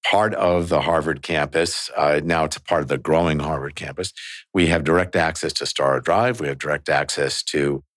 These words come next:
Soldiers Field Road, direct access to Watertown, direct access to Chestnut Hill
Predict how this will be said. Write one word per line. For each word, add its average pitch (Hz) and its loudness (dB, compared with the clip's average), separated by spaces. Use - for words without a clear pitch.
Soldiers 73 2
Field 71 0
Road, 107 2
direct 76 0
access 80 -2
to 71 -6
Watertown, 117 2
direct 76 0
access - -4
to - -6
Chestnut - 0
Hill 120 2